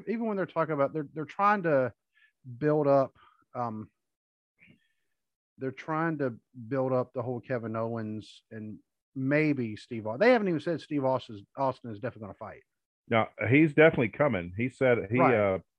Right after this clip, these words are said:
Speaker 2: he put on his Twitter page that he said he was gonna open one last can, uh,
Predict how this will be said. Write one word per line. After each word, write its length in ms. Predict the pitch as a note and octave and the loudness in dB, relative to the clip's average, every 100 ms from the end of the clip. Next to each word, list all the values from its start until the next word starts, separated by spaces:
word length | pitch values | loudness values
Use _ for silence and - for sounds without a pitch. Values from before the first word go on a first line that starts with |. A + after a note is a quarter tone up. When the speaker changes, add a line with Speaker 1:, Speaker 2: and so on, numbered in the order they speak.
| _ _ _ | _ _ _
Speaker 2:
he 100 | C3 | -2
put 160 | B2+ C3+ | 2 2
on 100 | B2 | 2
his 120 | G#2 | -2
Twitter 260 | - B2+ G#2+ | -4 -2 0
page 400 | G#2+ F#2+ F2+ E2 | 2 2 0 -4
that 180 | F#2 F2 | -4 -4
he 140 | G#2+ | -6
said 240 | - G2 F#2 | -2 0 0
he 120 | F#2+ | -2
was 200 | F#2+ E2+ | -4 -4
gonna 360 | G2+ F#2+ F2 E2 _ _ _ _ _ _ _ - | -2 -2 -2 -6 _ _ _ _ _ _ _ 0
open 340 | G2+ G#2 G2 G2 | 2 2 2 4
one 180 | G2 G2 | 4 4
last 300 | G2 F#2+ - | 4 2 0
can, 500 | A2+ G#2+ F2+ E2+ E2+ _ _ _ _ _ _ _ _ | 2 4 2 -2 -8 _ _ _ _ _ _ _ _
uh, 380 | F2+ F2 E2 D#2+ | 0 0 0 -4